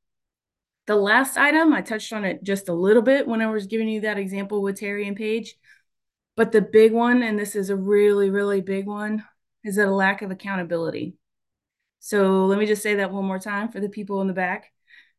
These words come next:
There is definitely a lack of accountability. If you start to see things that are going south on your team, it's really, really important that you as the leader take a look at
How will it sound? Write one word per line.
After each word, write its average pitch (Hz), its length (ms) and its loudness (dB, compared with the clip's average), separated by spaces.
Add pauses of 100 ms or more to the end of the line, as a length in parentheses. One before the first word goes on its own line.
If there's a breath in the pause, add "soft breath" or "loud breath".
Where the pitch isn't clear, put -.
(180)
There 214 160 2
is 208 180 0
definitely 190 720 -6 (200)
a 185 80 -2
lack 180 500 -2
of 175 140 -6
accountability. 180 880 -4
If 185 160 -12
you 202 200 -4
start 233 280 -8
to 233 80 -4
see 214 220 -8
things 202 260 -8
that 185 120 -6
are 185 260 -6
going 180 300 -4
south 190 340 -8
on 180 140 -6
your 175 120 -8
team, 180 380 -8 (420)
it's 180 220 -6
really, 190 300 -2
really 180 260 -6
important 180 380 -6
that 160 100 -10
you 185 180 -2
as 180 140 -6
the 175 100 -6
leader 165 460 -6 (480)
take 175 180 -4
a 208 60 -4
look 196 280 -4
at 160 200 -6